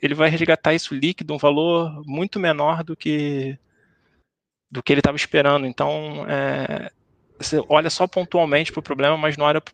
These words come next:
pro amplo. E quem explicar pra ele que tem essa questão tributária, que muitas pessoas não conhecem, então você faz uma legislação, mas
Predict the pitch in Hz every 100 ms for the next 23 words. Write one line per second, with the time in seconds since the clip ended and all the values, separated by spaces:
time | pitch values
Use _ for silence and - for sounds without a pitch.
0 | _ - 151 156 151 - 123 - - 185
1 | 226 - 185 - 165 151 143 151 139 -
2 | 135 135 - - 135 139 131 - 147 139
3 | 139 135 - - 127 139 135 123 127 127
4 | 135 - 117 - - - - - - -
5 | 131 135 147 151 - 165 180 170 165 151
6 | 143 - 180 180 156 -